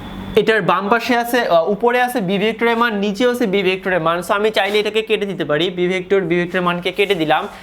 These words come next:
কেটে দিলে রেজাল্টটা কেমন দাঁড়ায়? রেজাল্টটা দাঁড়ায় A ডট B vector divided by A ভেক্টরের মান। এটা কি ছিল? এটা ছিল A ভেক্টরের উপর B এর লম্ব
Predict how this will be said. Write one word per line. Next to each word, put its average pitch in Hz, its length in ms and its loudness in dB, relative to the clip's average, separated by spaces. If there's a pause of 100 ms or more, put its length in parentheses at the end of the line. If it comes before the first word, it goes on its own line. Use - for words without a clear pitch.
(160)
কেটে 220 200 2
দিলে 226 200 2
রেজাল্টটা 226 360 0
কেমন 196 240 0
দাঁড়ায়? 165 260 0 (280)
রেজাল্টটা 190 380 0
দাঁড়ায় 180 320 2 (280)
A 214 40 4 (300)
ডট 175 260 2 (180)
B - 20 -2 (200)
vector 196 480 0 (840)
divided 202 400 4 (120)
by 165 160 2 (460)
A - 20 2 (120)
ভেক্টরের 190 460 2 (200)
মান। 147 240 -2 (1040)
এটা 233 160 2
কি 247 60 2 (100)
ছিল? 220 160 4 (480)
এটা 254 140 2 (100)
ছিল 196 160 4 (480)
A 247 40 2 (200)
ভেক্টরের 208 520 0 (140)
উপর 220 240 2 (460)
B - 20 4 (420)
এর 226 100 0 (160)
লম্ব 180 220 2